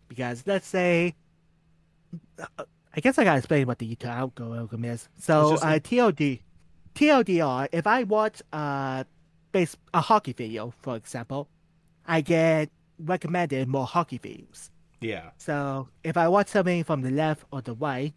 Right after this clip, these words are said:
Speaker 1: like right here, uh, right in front of me, I have a Destiny video. Um, like, I get to recommend more of his videos and such.
Speaker 2: Yeah.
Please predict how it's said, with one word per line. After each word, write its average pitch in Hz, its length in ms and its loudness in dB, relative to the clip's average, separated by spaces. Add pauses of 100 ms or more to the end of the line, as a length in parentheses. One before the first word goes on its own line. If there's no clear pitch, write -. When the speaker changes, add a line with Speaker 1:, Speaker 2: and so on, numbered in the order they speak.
Speaker 1:
like 123 320 -8
right 139 200 -4
here, 127 400 -8 (640)
uh, 151 200 4
right 165 180 6
in 151 40 4
front 156 200 4
of 135 40 -4
me, 139 160 -2
I 135 40 0
have 135 120 -2
a 120 60 -10
Destiny 131 440 -4
video. 117 480 -8 (380)
Um, 113 440 -14 (1040)
like, 120 380 -4 (800)
I 135 360 0
get 147 220 -4
to 131 180 -2
recommend 131 540 -2
more 131 160 0
of 120 80 -4
his 120 180 -6
videos 113 480 -4
and 113 100 -8
such. - 440 -8
Speaker 2:
Yeah. 90 320 -6